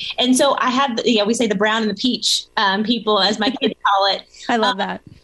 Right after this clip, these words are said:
Speaker 1: because they recognize, and I teach them to recognize that we are all different. Um, and I think that's a great thing. That's how God created us. It's just when we put value behind those differences is where,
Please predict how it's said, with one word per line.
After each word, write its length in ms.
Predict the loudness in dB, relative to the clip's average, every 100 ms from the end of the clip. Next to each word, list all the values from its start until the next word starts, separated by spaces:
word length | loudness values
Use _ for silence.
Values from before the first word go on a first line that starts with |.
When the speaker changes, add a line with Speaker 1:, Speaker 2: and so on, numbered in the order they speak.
| -6
Speaker 1:
because 280 | -2 0 2
they 140 | 0 0
recognize, 720 | 2 2 2 0 2 0 0
and 80 | -2
I 60 |
teach 260 | 0 0 2
them 100 | 2
to 80 | 2
recognize 560 | 0 0 2 2 2
that 120 | 0 2
we 120 | 2
are 100 | 4
all 160 | 2 0
different. 560 | -2 -2 -4 -6 -14 -20 -20 -16 -4
Um, 260 | -2 0 2
and 80 | 0
I 120 | 0
think 180 | 0 0
that's 160 | 0
a 60 | -2
great 360 | 0 -2 -2
thing. 120 | -2 -2
That's 160 | 0
how 100 | 0
God 240 | 0 0 -2
created 420 | -2 0 0 0
us. 240 | -2 -2
It's 140 | -2 0
just 180 | 0 2
when 120 | 2
we 120 | 2
put 140 | 0
value 640 | 0 0 2 4 4 2 2
behind 760 | 0 0 0 0 0 -4 -8 -6
those 260 | 0 2 2
differences 680 | -2 -2 -4 -2 0 0 0
is 180 | 0 2
where, 480 | 2 4 2 0